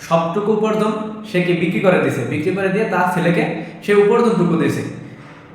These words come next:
সে প্রতিদান নেওয়ার জন্য সে যে প্রতিক্রিয়া পেল তা মানে বলার বাহিরে।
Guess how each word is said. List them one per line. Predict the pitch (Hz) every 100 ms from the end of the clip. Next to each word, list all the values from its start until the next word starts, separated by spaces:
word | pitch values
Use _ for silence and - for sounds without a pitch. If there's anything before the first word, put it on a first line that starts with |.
| -
সে | - 208
প্রতিদান | 226 220 220 - 262
নেওয়ার | 240 247 247
জন্য | 247 240
সে | 226 208 202 190 180
যে | 190 190
প্রতিক্রিয়া | 220 - 247 233 240 202
পেল | 190 165 170 - - - -
তা | 165 160 151 151
মানে | 151 151
বলার | 151 175 175
বাহিরে। | 170 170 170